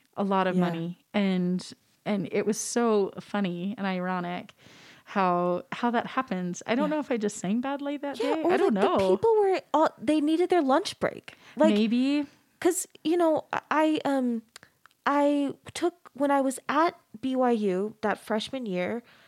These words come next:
Speaker 2: that I decided to go to U N T before I even
Speaker 1: I
Speaker 2: was
Speaker 1: remember.
Speaker 2: there.
Speaker 1: I remember.
Speaker 2: That's so, like, sweet of you that you, I, like, that time in my life is so foggy. Um, but, uh, I, I paid, I took lessons from Anna Moy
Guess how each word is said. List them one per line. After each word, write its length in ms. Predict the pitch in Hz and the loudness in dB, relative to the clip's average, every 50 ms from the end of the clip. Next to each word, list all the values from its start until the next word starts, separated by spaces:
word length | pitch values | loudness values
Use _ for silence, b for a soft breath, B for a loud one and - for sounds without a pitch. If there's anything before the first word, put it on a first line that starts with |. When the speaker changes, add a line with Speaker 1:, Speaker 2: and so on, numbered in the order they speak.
| b b b b b _ | b b b b b _
Speaker 2:
that 120 | - 233 226 | 2 4 4
I 180 | 220 214 214 | 4 4 2
decided 580 | 196 - - 233 - - - 220 220 233 277 254 | 0 -2 -4 -4 -4 -2 0 0 2 2 0 -2
to 80 | 277 | 0
go 100 | 254 254 | 0 0
to 80 | 226 226 | 0 0
U 220 | 202 190 208 196 | 0 0 0 0
N 100 | 190 185 | 0 0
T 220 | 190 - - 190 180 | -2 -2 -4 -4 -2
before 320 | - 196 - - 190 190 | -2 -4 -2 0 0 2
I 40 | 185 | 2
even 420 | 180 - - 165 160 165 165 156 147 _ _ _ - | 0 -2 -4 -4 -4 -4 -4 -6 -8 _ _ _ -4
Speaker 1:
I 120 | - 202 | 0 2
Speaker 2:
was 60 | 202 202 | 2 2
Speaker 1:
remember. 180 | 202 196 180 | 2 2 2
Speaker 2:
there. 360 | 160 - 92 - - 180 185 - B B B B B | 2 2 2 2 0 -2 -2 -6 B B B B B
Speaker 1:
I 40 | 208 | -4
remember. 380 | 196 202 196 190 190 185 196 208 | -4 -4 -4 -4 -4 -4 -4 -4
Speaker 2:
That's 220 | - - 202 196 | -4 -2 -2 -2
so, 220 | 185 - 349 349 - | -2 -2 -4 -8 -8
like, 180 | - 339 - - | -10 -10 -10 -10
sweet 320 | - - - 220 208 208 208 | -10 -6 -4 -2 0 0 0
of 80 | 185 | 0
you 120 | 180 185 175 | -2 -2 -2
that 100 | 175 180 | -2 -2
you, 100 | 180 - - - | -4 -6 -4 -2
I, 140 | 185 214 233 | 0 2 2
like, 220 | 226 240 240 226 - | 2 2 0 0 0
that 180 | 262 277 269 - | -4 -4 -4 -4
time 220 | - 214 190 190 | -4 -4 -2 -2
in 80 | 190 190 | -2 -2
my 120 | 196 190 | 0 0
life 300 | 190 190 190 190 185 - | 0 2 0 0 0 -2
is 80 | 180 170 | -6 -6
so 160 | - 185 180 | -4 -2 -2
foggy. 480 | 175 - - - 165 170 185 - - - B B B B B B B 208 B B | -2 -2 -4 -4 -4 -4 -6 -8 -10 -12 B B B B B B B -12 B B
Um, 380 | 214 226 220 220 214 208 202 - B B B B B B B B B B B B | 2 4 4 4 2 0 -2 -6 B B B B B B B B B B B B
but, 340 | 220 - 269 269 254 - - | 0 2 4 4 4 4 2
uh, 240 | 247 247 240 226 - - - - | 2 4 4 2 2 0 -2 0
I, 280 | 226 254 262 262 233 220 - _ _ _ _ - - | 2 2 2 2 0 -2 -8 _ _ _ _ -6 -2
I 360 | - 247 240 240 240 226 220 - _ | 0 2 2 2 2 0 -4 -8 _
paid, 400 | - - 262 269 254 285 330 320 - - _ - | -8 -2 0 2 2 2 0 -2 -4 -8 _ -2
I 80 | 262 | -2
took 280 | 254 254 - 269 311 - | -2 -2 -6 -6 -2 0
lessons 300 | 320 320 - - 330 - | 0 0 0 -4 -8 -6
from 220 | - 349 330 320 - - | -4 -4 -4 -4 -4 -2
Anna 220 | - 240 233 262 | 0 0 2 2
Moy 380 | 269 226 175 170 180 202 240 | 2 2 2 2 0 -2 -4